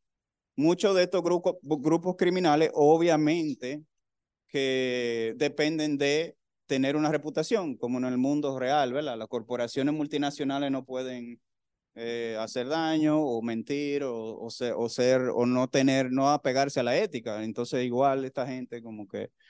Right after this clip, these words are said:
eh, obviamente tú no vas a llegar muy lejos como criminal si, pues, no, no, no, eh, no hace ese tipo de cosas, no crea confianza en tu víctima,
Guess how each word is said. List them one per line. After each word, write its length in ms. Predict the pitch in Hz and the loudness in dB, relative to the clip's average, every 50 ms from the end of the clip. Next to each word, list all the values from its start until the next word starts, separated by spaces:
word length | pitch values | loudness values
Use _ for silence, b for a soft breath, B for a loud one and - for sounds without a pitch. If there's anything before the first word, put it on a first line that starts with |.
| b b b b b b _ _ _ _ | b b b b b b _ _ _ _
eh, 220 | - 110 107 110 | -10 -6 -4 -2
obviamente 560 | 113 120 127 135 135 131 135 135 131 139 131 | 0 2 4 4 4 4 4 2 2 0 -2
tú 100 | 113 135 | -2 -2
no 120 | 131 139 139 | 0 0 0
vas 140 | 139 143 151 | 0 0 0
a 40 | |
llegar 260 | 139 135 127 135 139 135 | 0 0 0 0 0 0
muy 160 | 135 139 139 | 0 -2 0
lejos 280 | 139 143 147 156 135 | 0 2 2 2 0
como 240 | 117 131 127 127 123 | 0 -2 -4 -4 -4
criminal 640 | - 135 131 123 127 127 143 151 139 131 139 135 - _ _ _ _ _ _ _ _ _ _ _ _ | -4 -4 -4 -2 0 0 0 0 0 -2 -4 -6 -10 _ _ _ _ _ _ _ _ _ _ _ _
si, 640 | - - - 123 123 123 123 123 131 143 156 - - _ _ _ - - _ | -16 -10 -6 -4 -2 0 0 -2 -2 -4 -6 -8 -14 _ _ _ -20 -14 _
pues, 200 | 127 120 117 117 | -6 -4 -4 -2
no, 640 | 117 120 117 120 123 123 123 120 117 110 107 107 110 _ _ _ _ | -4 -4 -4 -2 -2 -2 -2 -4 -4 -6 -10 -12 -16 _ _ _ _
no, 420 | - 113 117 117 113 117 117 113 | -14 -12 -10 -8 -8 -8 -8 -8
no, 360 | 110 113 117 117 117 117 117 117 | -8 -8 -6 -6 -6 -4 -4 -6
eh, 100 | 117 - | -4 -2
no 160 | - 127 127 | 0 2 2
hace 220 | 131 127 - 127 117 | 2 2 0 -2 -2
ese 180 | 113 - 123 | -2 -6 -8
tipo 260 | 113 131 110 120 120 | -8 -8 -4 0 0
de 80 | 117 113 | 0 0
cosas, 320 | 117 123 113 - - 107 | -2 -4 -8 -6 -8 -8
no 120 | 110 120 117 | -8 -8 -6
crea 280 | - 131 131 135 135 | -4 -2 0 0 0
confianza 480 | 123 131 127 120 - 127 123 127 131 139 | 0 -2 -4 -2 -2 -4 -4 -4 -4 -6
en 80 | 127 120 | -8 -6
tu 140 | 131 127 | -8 -6
víctima, 580 | 123 131 127 123 - 120 110 113 117 113 110 - | -4 -4 -6 -6 -6 -6 -6 -4 -4 -6 -6 -10